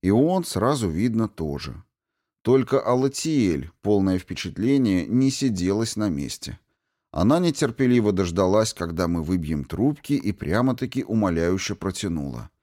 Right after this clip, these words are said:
«Грайт, ну, пожалуйста. Только один раверон. Я так давно не танцевала». «Ну да, целых четыре дня», — хмыкнул Грайт. «Ладно, что с тобой поделать?» Он поднял указательный палец, подзывая официанта.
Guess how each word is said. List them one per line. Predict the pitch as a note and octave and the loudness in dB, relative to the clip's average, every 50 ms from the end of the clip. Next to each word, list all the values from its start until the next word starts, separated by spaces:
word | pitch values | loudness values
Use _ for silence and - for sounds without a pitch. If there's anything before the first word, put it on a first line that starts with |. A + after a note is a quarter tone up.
| _ _ _ _ _ _ - | _ _ _ _ _ _ -6
«Грайт, | C#3 C3 C#3 C3 A2+ G2 F2+ E2+ D#2 D#2+ _ - | -2 0 2 2 2 2 2 0 -2 -4 _ -8
ну, | - E3 F3 | -8 -6 -4
пожалуйста. | - F#3 E3+ C#3+ A#2+ G2+ E2+ D2+ C2+ C#2 - - - D2+ D2 - _ _ _ _ _ _ _ _ | -2 -2 0 0 0 0 0 -2 -4 -6 -10 -12 -12 -12 -14 -14 _ _ _ _ _ _ _ _
Только | - F3+ F#3+ F3+ - E3+ F3 | 2 4 4 4 4 4 2
один | E3+ D3 D#3 E3 E3 | 4 4 2 2 2
раверон. | D#3 D#3+ D3 D#3+ D#3+ C#3+ A#2 G2 F2+ E2+ D2+ C#2+ G#2 - | 2 2 2 2 2 4 4 4 2 0 -2 -4 -6 -4
Я | A#2 - | -4 0
так | - D#3+ C#3 C#3+ | 0 0 0 2
давно | D3 D3+ C#3+ D3 D#3 D3+ | 2 2 2 2 2 2
не | D3 C#3+ | 2 2
танцевала». | C#3 D3+ C3+ C3+ - E3+ D#3+ D#3 D#3 D3 A#2+ G2 D#2+ - - - _ _ _ _ _ _ _ _ _ _ - - | 0 0 -4 -2 -2 -2 0 2 2 2 2 2 0 -2 -8 -12 _ _ _ _ _ _ _ _ _ _ -12 -6
«Ну | - A1+ B1 B1 | -4 -2 -2 0
да, | - D#2+ D2+ D#2+ F2 F#2 G2 F2 - - - | 0 2 2 2 4 2 2 0 -2 -6 -10
целых | - - A#1+ C#2 E2+ G2 - | -10 -8 -6 -4 -4 -4 -6
четыре | - - C#2 - - - A#1+ C2+ D#2 | -6 -10 -10 -10 -8 -8 -6 -6 -6
дня», — | C#2+ B1+ B1 A#1 A1 A1+ C2 C2+ B1+ A1+ - - _ _ - | -6 -6 -8 -8 -8 -8 -6 -6 -8 -8 -10 -14 _ _ -14
хмыкнул | - - G2 G2+ A2 A#2+ A2+ - - B2 B2 A#2+ A2 | -4 0 2 4 4 4 2 2 0 0 2 2 2
Грайт. | F#2 F#2+ F2+ E2+ D#2+ D2 C2+ - - - _ _ _ _ _ | 2 2 2 2 0 -2 -4 -6 -12 -20 _ _ _ _ _
«Ладно, | - - D2 D#2+ E2+ F2 E2+ E2 C#2+ D2+ D2+ - - - _ _ _ _ _ _ - | -6 -2 0 2 2 4 2 2 0 -2 -6 -8 -8 -10 _ _ _ _ _ _ -18
что | - - C2+ C2 | -16 -10 -10 -10
с | - | -10
тобой | - - - G#1 A1 | -10 -14 -14 -14 -14
поделать?» | - - - - - - - - - - - - _ _ _ _ _ _ _ - - | -12 -14 -14 -12 -12 -14 -14 -14 -14 -16 -16 -18 _ _ _ _ _ _ _ 0 2
Он | C#3+ D#3+ D#3+ C#3+ | 4 4 4 2
поднял | - - C#3 D3+ C#3+ A2 G#2 G#2+ G#2 G#2 | -2 0 4 4 4 4 4 2 2 2
указательный | G2 - G#2 G2+ F#2 F#2+ F#2+ F2 - - F2 E2 D#2+ D#2+ D#2 - | 2 2 2 0 2 2 0 0 -2 -4 -6 -4 -4 -4 -6 -4
палец, | - G#2 A#2+ C#3 D3+ D3 D3 C#3 - - | 0 2 4 4 4 4 2 0 -2 -2
подзывая | - A2 G2+ F2 E2+ G2 F2+ F2 F#2 G2+ A2 A#2 A#2 | -2 0 0 2 2 0 2 4 4 4 4 4 2
официанта. | A#2 - - A#2+ - - A#2+ G2+ F2+ F2 E2+ E2 D#2+ - - E2 D2+ | 2 -2 -4 -6 -4 0 2 2 2 2 2 0 -2 -4 -6 -6 -6